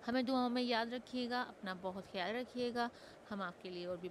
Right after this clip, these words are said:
बहुत ही ज़बरदस्त और शानदार videos लेकर आते रहेंगे।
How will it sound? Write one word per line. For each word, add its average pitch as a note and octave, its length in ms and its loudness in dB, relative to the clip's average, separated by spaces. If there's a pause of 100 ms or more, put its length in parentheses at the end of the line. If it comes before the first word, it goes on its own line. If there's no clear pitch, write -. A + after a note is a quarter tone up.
बहुत B3 340 -4
ही C4 100 -4
ज़बरदस्त A3 500 -2
और F3+ 160 -4
शानदार F3+ 440 -4
videos F3+ 380 -6
लेकर F3 240 -4
आते F3 240 -2
रहेंगे। B3 460 0